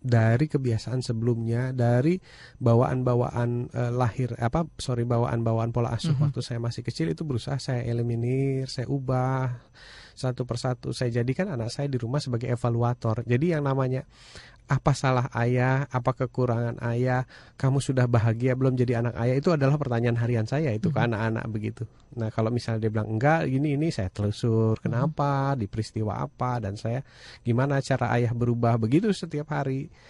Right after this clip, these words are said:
Speaker 1: Karena memang kita tidak pernah jadi, bisa jadi orang tua yang
Speaker 2: Ya.
Speaker 1: sempurna, itu kata dokter Sears. Nah, eh,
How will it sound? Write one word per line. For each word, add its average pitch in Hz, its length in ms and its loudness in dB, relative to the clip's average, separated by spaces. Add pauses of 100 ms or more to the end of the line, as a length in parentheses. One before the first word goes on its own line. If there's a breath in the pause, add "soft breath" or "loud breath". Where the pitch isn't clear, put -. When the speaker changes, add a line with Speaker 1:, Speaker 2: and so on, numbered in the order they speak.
(180 loud breath)
Speaker 1:
Karena 139 240 2
memang 143 320 2
kita 143 220 2
tidak - 420 0
pernah 180 240 2
jadi, 139 400 0 (240 soft breath)
bisa 127 320 0
jadi 123 240 2
orang 110 160 2
tua 117 160 0
yang 113 140 2
Speaker 2:
Ya. - 20 -6
Speaker 1:
sempurna, 113 400 2
itu 107 160 -4
kata 110 240 -4
dokter 107 240 -4
Sears. 107 400 -6 (960 loud breath)
Nah, 127 220 4 (580)
eh, 147 360 6